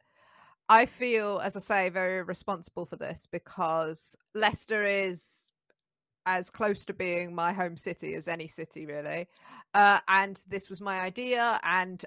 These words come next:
I saw it and kind of ran away with it and got excited. And having had be-, having been to the place myself, I knew that there was a ground floor and didn't really think any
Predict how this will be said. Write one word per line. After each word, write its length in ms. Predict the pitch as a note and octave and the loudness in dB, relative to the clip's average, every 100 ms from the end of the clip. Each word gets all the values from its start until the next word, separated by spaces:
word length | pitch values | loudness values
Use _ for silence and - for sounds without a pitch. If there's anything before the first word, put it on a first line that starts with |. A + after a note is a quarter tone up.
| - | -2
I 360 | F3 E3 E3+ F3 _ _ _ _ _ _ - | 0 2 0 -6 _ _ _ _ _ _ -14
saw 340 | - C4 B3+ | 2 4 6
it 160 | A#3 - | 4 2
and 140 | G3+ | -4
kind 260 | F#3+ G#3 G3+ | 0 0 0
of 140 | F3+ | -2
ran 180 | G#3 G3+ | 0 0
away 220 | G3+ G3 F#3+ | 0 0 0
with 120 | G3 | -2
it 80 | D#3+ | -4
and 80 | F3+ | -4
got 160 | D3+ | -6
excited. 580 | - - F3 B2 D3 - - | -6 -6 -6 -6 -10 -8 -4
And 200 | F3 F3 _ _ - | -2 -2 _ _ 0
having 280 | A3+ C4+ C4+ | 0 0 -4
had 240 | A#3+ A3+ - | -2 -4 -4
be-, 300 | A#3 A#3 - | -10 -10 -14
having 480 | - G#3 G#3 A3+ G#3+ - | -6 -4 -4 -6 -8 -14
been 320 | G#3+ G#3 A3 | -12 -10 -10
to 120 | A3+ F3 | -10 -12
the 60 | |
place 300 | - F3 - | -6 -6 -6
myself, 580 | E3 G3+ G#3+ A3 - - | -6 6 8 8 6 2
I 140 | - E3+ | 4 4
knew 340 | F#3 A#3+ A3+ | 2 2 0
that 120 | - | -2
there 100 | D#3 | -6
was 120 | D#3+ | -6
a 40 | - | -2
ground 340 | G3 G3+ F#3+ | 2 2 0
floor 400 | G3+ F#3+ F3+ F3 - D#3+ | 0 2 4 2 0 -2
and 240 | E3+ E3+ _ _ _ _ - | -2 -6 _ _ _ _ -4
didn't 300 | C4+ C#4+ - | -2 -2 -8
really 400 | G3 A#3 A3+ G#3 G3 | -4 -2 0 -4 -6
think 220 | G#3+ F#3+ - - | -4 -4 -6 -6
any 360 | F#3+ F#3 F#3 | -4 -4 -6